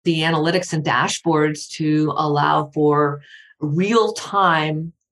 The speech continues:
great decision-making. And so I think the ops person right <laughs> now is kind of the,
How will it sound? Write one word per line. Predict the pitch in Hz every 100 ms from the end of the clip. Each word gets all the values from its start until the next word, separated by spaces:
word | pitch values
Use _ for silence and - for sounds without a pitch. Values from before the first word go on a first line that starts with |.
| _ -
great | 170 180 170
decision-making. | 170 - 214 339 165 - 139 143 - _ -
And | 190 185
so | - 190 180 165 -
I | 196
think | 240 247 226
the | 165 160
ops | 156 262 - -
person | 165 165 156 151
right | 151 165
<laughs> |
now | 170 165 180 185
is | 180 180
kind | - 196 196
of | 170 175
the, | 170 156